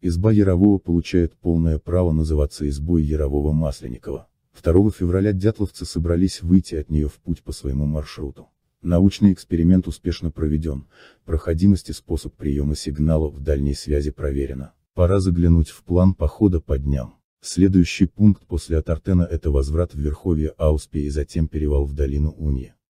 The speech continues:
Унья начинается у подножия Халатчахли с реки Большая Хозья. Хозяя по-мансийски длинная река. А печорцы и называют Уньей большую реку, уже после слияния трёх притоков Уньи, а именно Большой Хози, Малой Хози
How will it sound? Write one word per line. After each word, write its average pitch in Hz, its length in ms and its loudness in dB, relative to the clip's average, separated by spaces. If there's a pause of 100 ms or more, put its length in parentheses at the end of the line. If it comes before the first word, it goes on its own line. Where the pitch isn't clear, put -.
(200)
Унья 92 240 6
начинается 90 680 2
у 87 120 -8
подножия 82 500 2
Халатчахли 82 640 -2
с - 100 -8
реки 78 300 -2
Большая 73 480 -4
Хозья. - 480 -10 (240)
Хозяя 101 400 2
по-мансийски 82 720 0
длинная 73 580 0
река. - 380 -12 (220)
А 82 100 -6
печорцы 104 580 0
и 101 80 4
называют 87 560 2
Уньей 82 300 4
большую 80 560 -2
реку, 85 400 -8 (320)
уже 87 200 -2
после 85 300 -8
слияния 78 500 -2
трёх 73 280 -10
притоков 78 500 -8
Уньи, 87 420 0
а 82 120 -6
именно 95 340 4
Большой 82 400 -4
Хози, 78 420 -4
Малой 69 340 -4
Хози 82 360 -2